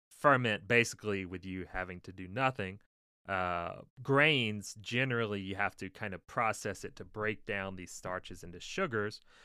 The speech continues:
Well, the thing is, there is a good way to do this, and that's by chewing it a little bit.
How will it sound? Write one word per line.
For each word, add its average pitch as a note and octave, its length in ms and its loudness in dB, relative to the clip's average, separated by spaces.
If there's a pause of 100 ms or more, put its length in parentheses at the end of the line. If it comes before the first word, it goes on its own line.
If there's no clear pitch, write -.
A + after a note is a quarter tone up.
(140)
Well, C#3+ 280 4 (680)
the C3+ 140 2
thing A3 220 0
is, C#3+ 260 4
there C#3 300 4
is C#4 160 2
a G#3 60 4
good D3+ 240 0
way D3 200 4
to B2+ 140 -6
do C#3 300 4
this, G2+ 500 -2 (540)
and A#2+ 180 0
that's A#2+ 200 2
by G#2+ 200 0
chewing C3 520 -2
it G2 220 -4
a G#2+ 60 -10
little G2 320 -6
bit. F2+ 320 -8